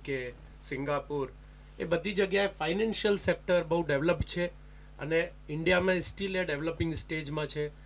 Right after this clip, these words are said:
તો એના ઉપર પણ બહુ ભાર આપવામાં આવ્યો છે. તો આ બધા એરિયાઝના, seven એરિયાઝના લીધે આ બજેટને જે આપને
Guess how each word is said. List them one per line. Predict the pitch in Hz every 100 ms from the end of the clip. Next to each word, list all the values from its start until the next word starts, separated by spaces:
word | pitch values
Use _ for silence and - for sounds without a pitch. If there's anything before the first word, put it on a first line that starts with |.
| - - -
તો | -
એના | - 180 202
ઉપર | 196 190
પણ | 180 175
બહુ | 165 165
ભાર | 160 143 143
આપવામાં | 139 160 151 143
આવ્યો | 135 170
છે. | - 139 - - - - -
તો |
આ | 180 - 202
બધા | 196 202 208
એરિયાઝના, | 185 180 190 185 - 180 175
seven | 165 160 175
એરિયાઝના | 170 165 170 156 170
લીધે | 160 151 165
આ | 156
બજેટને | 147 139 156 151 165
જે | 151 165
આપને | 156 156 170 170